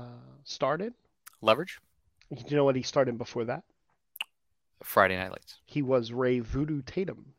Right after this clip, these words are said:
Speaker 1: in Friday Night Lights.
Speaker 2: Hmm.
Speaker 1: Lost the championship to the Dillon Panthers.
Speaker 2: Oh, no. I feel like everybody was in Friday Night Lights at some point.
Speaker 1: At some point. That or Smallville.
Speaker 2: Yes. Or both.
Speaker 1: Or both.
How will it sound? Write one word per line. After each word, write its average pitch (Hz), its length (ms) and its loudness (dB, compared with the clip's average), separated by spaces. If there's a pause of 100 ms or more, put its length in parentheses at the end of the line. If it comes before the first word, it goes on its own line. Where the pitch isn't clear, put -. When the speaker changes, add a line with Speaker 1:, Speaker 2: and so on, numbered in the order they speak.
(100)
Speaker 1:
in 117 100 -18
Friday - 320 -14
Night - 200 -16
Lights. - 340 -20 (160)
Speaker 2:
Hmm. 123 140 -10 (440)
Speaker 1:
Lost 135 260 2
the 147 60 -10
championship 147 720 -2 (680)
to - 80 -10
the 131 100 -6
Dillon 135 280 -2
Panthers. - 440 -12 (260)
Speaker 2:
Oh, 127 80 -6
no. 110 260 -4 (180)
I 139 120 6 (160)
feel 415 160 4
like - 240 2
everybody 139 520 8
was 101 200 0
in 92 360 0
Friday 95 280 4
Night 90 160 0
Lights 90 220 -4
at - 60 -8
some 78 160 -6
point. - 220 -14 (260)
Speaker 1:
At - 120 -4
some 127 160 -4
point. - 260 -16 (180)
That 190 220 12
or 180 60 12
Smallville. 131 520 2 (520)
Speaker 2:
Yes. - 360 -2 (420)
Or 180 120 8
both. - 380 12 (300)
Speaker 1:
Or 214 120 0
both. 139 340 -4